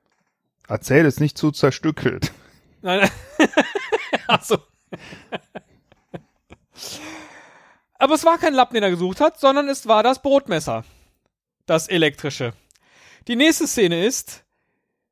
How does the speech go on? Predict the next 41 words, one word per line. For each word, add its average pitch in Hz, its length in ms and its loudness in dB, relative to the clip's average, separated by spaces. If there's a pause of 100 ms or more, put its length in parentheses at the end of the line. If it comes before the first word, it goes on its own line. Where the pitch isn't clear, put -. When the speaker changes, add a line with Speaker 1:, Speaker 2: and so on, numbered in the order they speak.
(220)
Speaker 2:
Blinky 294 460 0
und 277 140 2
die 254 80 0
Eltern 214 260 2
sitzen 190 240 -4
am 202 140 0
Tisch. 247 340 -2 (200)
Es - 180 -2
gibt 226 120 0
lecker 302 280 4
Meatballs 220 760 0
und 214 180 -6
die 226 60 -4
Mutter 285 200 2
fragt, 214 280 2
„Wo 254 80 0
ist 254 60 0
eigentlich 226 260 -2
Blink-, 339 300 -2
äh, 214 140 2
wo 233 80 2
ist 240 60 -2
eigentlich 226 320 -6
Alex?“ 240 520 2
Jetzt 170 160 -4
wissen 233 140 0
wir 233 80 2
auch, 196 40 -2
wie 240 60 -4
der 233 80 4
Junge 240 240 2
heißt, 330 300 -2
kurz - 240 -4
vor 214 140 0
dem 185 100 0
Ende. 160 360 -4
Speaker 1:
<laughs> - 40 -20
Speaker 2:
„Wo 151 380 6
ist 262 60 6
eigentlich 202 200 0
Alex?“ 233 500 -2